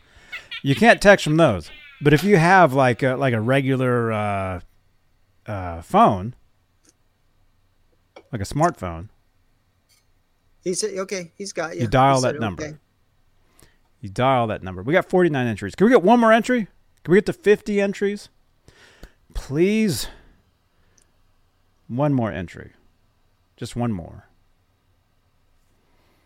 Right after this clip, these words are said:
Speaker 1: And while we, uh, while we wait for that, we're so close to ten thousand three hundred YouTube subscribers, so make sure you subscribe to this channel. Get us to ten thousand three hundred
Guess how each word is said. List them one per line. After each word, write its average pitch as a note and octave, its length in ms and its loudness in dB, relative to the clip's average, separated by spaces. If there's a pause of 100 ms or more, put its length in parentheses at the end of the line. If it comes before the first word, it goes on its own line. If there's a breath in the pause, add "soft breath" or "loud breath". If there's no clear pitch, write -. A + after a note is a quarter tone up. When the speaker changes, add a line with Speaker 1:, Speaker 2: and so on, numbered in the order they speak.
(2000)
Speaker 1:
And G#2+ 160 -6
while G#2 320 0
we, G2+ 240 -2
uh, G2 320 -2
while G#2 140 -4
we G2+ 40 -4
wait A#2 180 -2
for A#2 140 -6
that, G2+ 460 -2 (160)
we're C#3+ 200 0
so B3 240 6
close A#3 280 2
to F3+ 100 -6
ten G3+ 200 0
thousand F3 360 6
three E3 160 -2
hundred C#3 220 -2
YouTube A#2 260 -10
subscribers, F#2+ 500 -6
so - 80 -6
make C3+ 160 0
sure C#3+ 140 -4
you A2 60 -2
subscribe C#3 540 0
to C3 60 -6
this C3 120 -6
channel. C#3+ 240 -2
Get F3 120 4
us A#3 100 4
to F3 100 -6
ten E3+ 240 -2
thousand D#3 320 2
three D3+ 160 -6
hundred C#3+ 300 -4